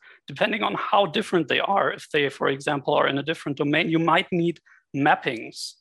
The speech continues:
so that the agent can still understand how to act in this environment because it's so different from the source task. This training on the new task would, will then result in the transfer le-,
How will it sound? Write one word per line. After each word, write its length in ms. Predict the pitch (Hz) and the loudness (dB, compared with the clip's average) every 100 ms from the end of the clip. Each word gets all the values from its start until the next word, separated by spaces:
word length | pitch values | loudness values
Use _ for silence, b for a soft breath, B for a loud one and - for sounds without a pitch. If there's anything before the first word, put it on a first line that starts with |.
| b b b | b b b
so 200 | - 156 | -2 2
that 200 | 151 151 | 2 0
the 120 | 185 | 0
agent 360 | 175 160 175 160 | 0 0 0 0
can 120 | 165 | -4
still 300 | - 170 - | -2 0 2
understand 720 | 156 156 - 151 147 151 139 _ _ _ _ - | 0 -2 -4 -2 -2 -2 -6 _ _ _ _ -4
how 200 | - 147 | 0 0
to 220 | - - | 0 -2
act 220 | 156 - | -2 0
in 80 | 160 | -2
this 220 | 147 - | -2 -2
environment 540 | 143 135 139 143 139 139 _ _ _ _ _ | -2 2 2 0 -2 -6 _ _ _ _ _
because 240 | 139 147 135 | -10 -6 -6
it's 140 | 135 | -6
so 100 | - | -6
different 320 | - - - | -6 -6 -8
from 160 | - 143 | -10 -10
the 60 | 143 | -10
source 340 | - - - | -10 -10 -10
task. 340 | - - - _ _ _ b b b b | -14 -14 -18 _ _ _ b b b b
This 220 | 160 202 | 0 0
training 500 | - 196 220 226 175 | 2 2 4 4 2
on 160 | - 156 | 2 2
the 80 | 143 | 2
new 240 | 147 180 | 0 -2
task 460 | - 151 139 123 - | -2 -2 -2 -4 -10
would, 220 | 156 143 175 | -8 -8 -6
will 220 | 175 151 147 | 0 2 2
then 200 | 185 208 | 0 0
result 400 | 156 143 135 - | 0 2 2 0
in 120 | 143 | -6
the 40 | |
transfer 480 | 127 - 160 - 151 | -4 -2 -2 -2 -4
le-, 180 | 143 | -4